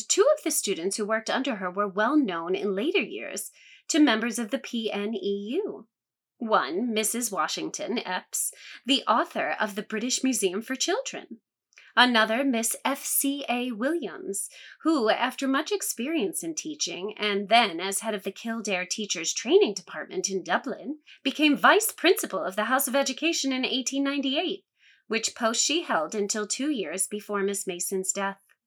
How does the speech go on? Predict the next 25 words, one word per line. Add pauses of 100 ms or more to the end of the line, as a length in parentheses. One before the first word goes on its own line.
(1400)
The
strenuous
work
at
Bishop
Otter
College
made
another (100)
long
rest
necessary, (360)
and
for
a
year
Miss
Mason
was
recuperating
in
Switzerland
and
in
Ambleside.